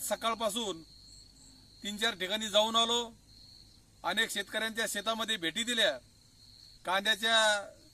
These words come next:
शेतकऱ्याच्या बे-, म-, शेतामध्ये भेट दिली, केळीच्या बागामध्ये भेट दिली. आता ही आंब्याची बाग आहे आणि ह्या आंब्याच्या बागेच्या शेतकऱ्यांचं प्रचंड, प्रचंड असं लाखो रुपयाचं नुकसान झालेलं आहे.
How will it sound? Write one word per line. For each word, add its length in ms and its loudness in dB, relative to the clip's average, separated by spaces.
शेतकऱ्याच्या 600 -4
बे-, 420 -4
म-, 320 -6
शेतामध्ये 460 -4
भेट 220 -2
दिली, 340 -4
केळीच्या 340 -2
बागामध्ये 500 2
भेट 220 0
दिली. 440 -2
आता 220 0
ही 100 2
आंब्याची 400 0
बाग 240 6
आहे 520 4
आणि 220 -2
ह्या 120 4
आंब्याच्या 480 2
बागेच्या 500 2
शेतकऱ्यांचं 460 -4
प्रचंड, 480 -6
प्रचंड 340 -4
असं 400 2
लाखो 340 4
रुपयाचं 360 0
नुकसान 320 -2
झालेलं 280 4
आहे. 300 6